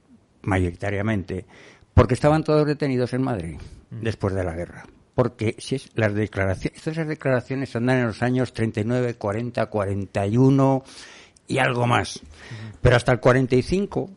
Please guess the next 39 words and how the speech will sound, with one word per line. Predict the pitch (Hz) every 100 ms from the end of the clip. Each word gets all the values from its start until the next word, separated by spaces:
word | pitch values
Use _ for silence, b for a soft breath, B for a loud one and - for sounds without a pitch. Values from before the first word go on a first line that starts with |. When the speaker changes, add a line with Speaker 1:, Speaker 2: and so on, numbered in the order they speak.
| -
Speaker 1:
ma-, | 113 -
prácticamente, | 135 - 139 147 139 123 143 143 B B -
igual | - 120 170
que | 185 180
estuvieron | 135 - 156 165 156
detenidos | 151 151 156 151 139 127 - _ _ - -
todos | 143 151
los | 156
republicanos | 139 127 135 135 151 151 113
que | - 117
se | - -
cogieron | 110 95 135 147 113 90 - _
y | 110
no | 107 120
huyeron | 123 143 139 113
y, | 104 -
y | 107
se | 104 104
juzgaron | - 98 107 165 135
aquí | 98 123
en |
Madrid, | 135 156 143 147 -
también | 117 104 127
estaban | 143 101 98
los | 139
militares, | 127 87 82 143 90 -
con | 104
lo | 104
cual | - 139 170 B B B
no | 117 175
podían | 165 127 113 101
declarar. | 92 85 78 73 - -
Speaker 2:
Ujú. | 117 110 127 B B B B B
Speaker 1:
En | 139
Speaker 2:
Sí. |
Speaker 1:
segundo | 139 165 196 180
lugar, | 143 127 110 - - - -
faltan | - 185 190 185 185 160
muchas, | 175 - 180 143 -